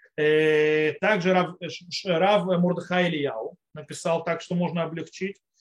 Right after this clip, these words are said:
Э, так Рав Ильешев постановил на Галаху. И Рав, э, Вознер, что вот этими наблюдениями это достаточно ашгаха. Естественно, за границей часто это делают. За границей, когда хотят халав Исраэль, ты не можешь там торчать просто.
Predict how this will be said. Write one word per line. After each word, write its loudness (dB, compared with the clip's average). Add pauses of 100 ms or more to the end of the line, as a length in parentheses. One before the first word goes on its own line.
(540)
Э, -2
так 2
Рав 6
Ильешев 0 (120)
постановил -4
на 0
Галаху. -4 (580)
И -8
Рав, 0
э, 2
Вознер, -4
что -12
вот -6
этими -2
наблюдениями -4
это -12
достаточно -8
ашгаха. -16 (380)
Естественно, -4
за 0
границей 0
часто -6
это -12
делают. -8 (400)
За -4
границей, -4
когда 2
хотят -2
халав -2
Исраэль, 0
ты -4
не -4
можешь -2
там -6
торчать -10
просто. -12